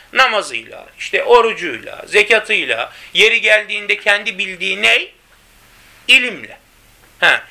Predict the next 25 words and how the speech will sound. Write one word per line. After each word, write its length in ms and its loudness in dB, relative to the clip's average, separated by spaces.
şimdi 220 -2
sen 320 2
bu 100 -4
adama 520 -8
Kur'an 340 4
ve 100 -2
sünnete 600 -2
muhalif 460 2
görüşlerinde 680 -2
reddiye 460 0
ne 40 -4
yapacaksan, 760 -4
vereceksen 760 0
elbette 520 -2
ki 160 -10
ne 40 2
yapmalısın? 760 -2
Peygamber 480 0
aleyhissalatu 640 -4
vesselamın 580 -4
bu 140 -12
konudaki 500 -2
diğer 340 2
tavsiyelerini 880 -2
de 220 2